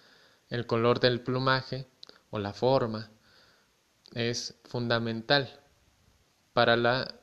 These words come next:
obtención de ese objetivo. Entonces, quienes eligen,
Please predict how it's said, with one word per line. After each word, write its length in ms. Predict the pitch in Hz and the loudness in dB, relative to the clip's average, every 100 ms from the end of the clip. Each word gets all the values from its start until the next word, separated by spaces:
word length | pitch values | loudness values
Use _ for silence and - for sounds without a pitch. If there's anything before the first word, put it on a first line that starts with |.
| _ | _
obtención 680 | 120 113 - 113 110 117 113 | -6 -4 -2 -2 -2 -4 -2
de 140 | 107 | -2
ese 160 | 107 117 | -2 -4
objetivo. 480 | 110 127 123 196 - - _ _ _ _ _ _ _ _ _ _ _ _ _ _ _ | -2 -2 -2 -4 -6 -20 _ _ _ _ _ _ _ _ _ _ _ _ _ _ _
Entonces, 720 | 156 151 175 175 165 147 143 - _ _ _ - | -4 -2 0 -2 0 -2 -4 -16 _ _ _ -2
quienes 340 | 147 143 143 156 | 0 2 0 0
eligen, 600 | 143 190 - 127 131 | 2 0 2 0 -2